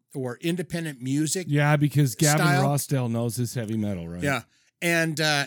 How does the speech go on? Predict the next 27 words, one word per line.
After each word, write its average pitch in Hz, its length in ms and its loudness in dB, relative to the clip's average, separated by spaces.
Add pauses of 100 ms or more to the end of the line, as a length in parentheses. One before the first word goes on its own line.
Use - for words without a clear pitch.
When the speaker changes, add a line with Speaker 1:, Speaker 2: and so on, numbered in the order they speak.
Speaker 1:
this 175 240 2
guy 147 220 -2
does 123 260 -4
too, 143 180 -4
the 120 100 -6
guitar 131 340 -8
player. 233 160 4
Speaker 2:
Well, 226 100 10
this 330 220 4
guy, 208 380 4 (440)
this 349 180 0
guy 220 300 2
could 151 100 -10
Speaker 1:
He's 180 160 4
Speaker 2:
play 233 140 6
Speaker 1:
like 233 100 2
Speaker 2:
the 202 60 0
guitar 190 640 -2 (200)
like 208 200 -6
he 220 160 2
was 190 160 2
beating 190 340 0
a 170 80 0
bell, 151 400 0
like 131 160 -10
he 190 80 -2
was 165 160 0